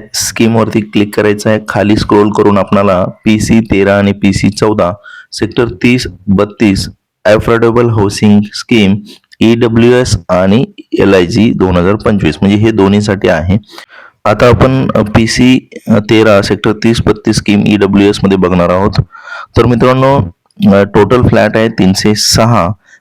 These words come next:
कार्पेट एरिया पंचवीस पॉइंट बावन्न स्क्वेअर मीटर, प्राइस आहे बावीस लाख त्र्याहत्तर हजार सातशे तेरा, ईएमडी कॉस्ट आहे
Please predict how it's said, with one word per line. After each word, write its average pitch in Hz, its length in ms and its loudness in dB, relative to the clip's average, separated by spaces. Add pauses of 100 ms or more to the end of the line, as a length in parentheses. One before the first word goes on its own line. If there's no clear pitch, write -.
कार्पेट 101 320 2
एरिया 113 220 2
पंचवीस 104 400 0
पॉइंट 110 240 2
बावन्न 98 380 2
स्क्वेअर 101 320 0
मीटर, 98 240 0
प्राइस 98 560 0
आहे 104 360 2
बावीस 101 680 0
लाख 95 180 2
त्र्याहत्तर 95 460 -2
हजार 101 200 0
सातशे - 420 -6
तेरा, 98 280 2 (680)
ईएमडी 110 380 2
कॉस्ट 104 360 -2
आहे 98 300 2